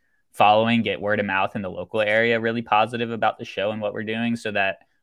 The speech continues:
when we do come out with, like, a bigger show with, like, f-, you know, three hundred plus tables, four hundred plus tables, more promotion on social media, that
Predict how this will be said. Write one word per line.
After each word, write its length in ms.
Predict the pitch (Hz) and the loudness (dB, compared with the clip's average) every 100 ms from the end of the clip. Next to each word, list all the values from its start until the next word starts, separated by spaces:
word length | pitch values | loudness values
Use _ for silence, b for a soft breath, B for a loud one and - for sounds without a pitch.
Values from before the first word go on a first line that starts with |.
| _ _ - | _ _ -4
when 220 | 113 113 | -2 -2
we 120 | 101 | -4
do 420 | 92 98 107 107 - _ _ _ _ | -6 -6 -6 -10 -16 _ _ _ _
come 220 | - 120 | -4 2
out 180 | 113 107 | 4 2
with, 140 | 110 | 0
like, 160 | 101 98 | -2 -2
a 40 | |
bigger 240 | 90 95 113 | -6 -8 -6
show 280 | - 127 131 | -2 0 0
with, 160 | 107 | -2
like, 160 | 98 95 | -4 -6
f-, 220 | - - | -10 -14
you 100 | 117 | -10
know, 80 | 98 | -10
three 200 | - 104 | -8 -8
hundred 220 | 101 98 | -6 -8
plus 200 | 92 95 | -8 -8
tables, 320 | - 95 95 - | -8 -10 -10 -12
four 160 | 98 | -12
hundred 200 | 92 95 | -10 -10
plus 180 | - 95 | -10 -10
tables, 500 | - 95 92 95 - _ _ _ _ _ _ | -10 -10 -10 -14 -16 _ _ _ _ _ _
more 240 | - 110 113 | -4 -2 -2
promotion 440 | 113 101 95 - | -2 -4 -4 -8
on 120 | 95 | -10
social 320 | 95 92 - 95 | -8 -8 -8 -10
media, 260 | 95 110 | -2 0
that 240 | 110 101 | 2 0